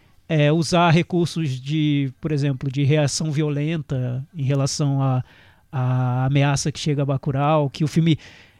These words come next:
é violento demais, que o filme tá usando a mesma arma violenta que hoje é pregada por quem defende o governo Bolsonaro, enfim. Ele provocou um incômodo tão grande que eu acho que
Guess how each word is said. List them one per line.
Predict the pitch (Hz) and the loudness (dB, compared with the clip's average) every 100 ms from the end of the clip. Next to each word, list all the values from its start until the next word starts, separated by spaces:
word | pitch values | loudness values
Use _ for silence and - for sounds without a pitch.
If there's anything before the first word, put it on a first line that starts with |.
| _ _ | _ _
é | 160 147 143 | 0 2 4
violento | 131 151 147 143 | 4 4 4 2
demais, | 135 127 135 160 156 147 135 123 | -2 0 2 4 6 6 4 2
que | - | -2
o | 147 | -2
filme | - 165 165 151 - - - | 2 4 4 2 0 -8 4
tá | 160 | 6
usando | 147 123 160 175 156 156 147 143 | 6 4 4 4 2 2 4 4
a | 139 | 2
mesma | 143 170 170 160 | 2 2 2 2
arma | 143 156 156 143 | 4 4 4 2
violenta | 139 143 139 147 160 143 147 139 | 2 0 2 2 0 -2 -2 -2
que | - 147 143 | -2 -2 2
hoje | 147 160 139 139 143 139 139 135 | 2 2 2 2 2 0 0 0
é | 139 | 0
pregada | - 151 139 143 156 143 139 | 2 2 2 4 4 2 0
por | 131 147 | -2 -4
quem | - 156 | -2 0
defende | 151 143 - 147 160 156 131 143 | 2 0 0 0 0 0 0 0
o | 143 | 0
governo | 139 139 151 | 2 4 4
Bolsonaro, | 147 139 139 139 175 170 147 147 147 | 2 0 0 2 6 6 6 6 4
enfim. | 226 240 160 - - - - - | 2 2 0 -2 -12 -20 -20 -4
Ele | 214 220 | 2 4
provocou | - 247 262 277 | 6 6 6 6
um | 294 | 2
incômodo | 262 240 247 226 | 6 8 8 2
tão | - 311 | 2 2
grande | 254 240 - | 2 2 2
que | |
eu | 254 | 2
acho | - | 2
que | 269 | -2